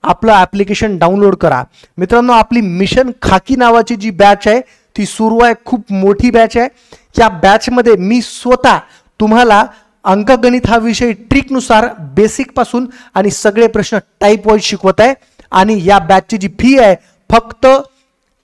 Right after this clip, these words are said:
नऊशे नव्याण्णव रुपये, आणि नऊशे नव्याण्णव रुपयामध्ये तुम्हाला संपूर्ण वर्षभर माझ्याकडून शिकता येणार आहे.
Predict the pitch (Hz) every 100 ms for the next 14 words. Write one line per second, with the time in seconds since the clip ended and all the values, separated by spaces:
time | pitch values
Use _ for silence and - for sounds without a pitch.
0 | _ _ _ _ _ _ - _ - 151
1 | 208 240 - 262 226 220 214 208 185 147
2 | 113 _ _ - 202 185 185 196 254 240
3 | 214 214 214 214 214 208 208 208 196 190
4 | - 180 160 185 208 147 139 185 - 196
5 | 131 - 220 214 - _ _ - 160 151
6 | 170 170 170 - 160 - 147 143 135 123
7 | 120